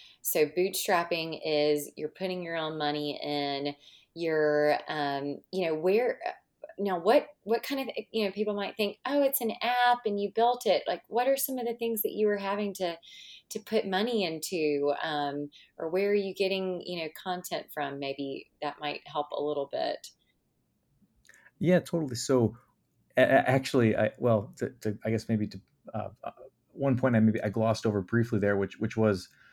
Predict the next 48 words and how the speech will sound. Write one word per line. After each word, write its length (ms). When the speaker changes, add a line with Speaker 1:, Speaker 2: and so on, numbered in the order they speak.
Speaker 2:
so 180
in 160
twenty 260
nineteen, 540
when 140
I 100
was 460
essentially 380
coding 500
the 80
prototype 580
of 160
Pearls 540
that 340
I 120
expected, 1000
um, 380
I 100
wanted 300
to 80
go 160
out 120
and 180
build 160
a 40
company 340
around, 520
Speaker 1:
Mm-hmm. 480
Speaker 2:
um, 240
I, 300
I, 100
I 20
had 320
been 140
aware 340
of 120
venture 280
capital, 560
Speaker 1:
Mm-hmm. 260
Speaker 2:
and, 200
and 80
actually 260
I 80
did 180
pitch 300
some 100
venture 220
capitalists, 640